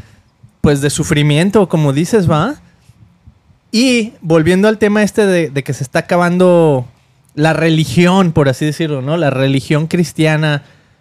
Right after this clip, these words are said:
eh, el, el, el estatus socioeconómico que tenía, que tenía el cristianismo,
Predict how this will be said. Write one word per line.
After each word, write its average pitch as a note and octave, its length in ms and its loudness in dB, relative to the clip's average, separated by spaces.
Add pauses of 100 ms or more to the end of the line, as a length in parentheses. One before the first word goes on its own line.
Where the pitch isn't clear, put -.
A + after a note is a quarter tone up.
eh, B2 600 -2 (1000)
el, C#3+ 320 2 (100)
el, C3 760 0 (400)
el D3 200 0
estatus F#3+ 760 0
socioeconómico E3 1500 0
que E3+ 120 -2
tenía, D#3+ 800 2 (880)
que D3+ 120 0
tenía D3 360 2
el D#3+ 140 2
cristianismo, C#3 880 0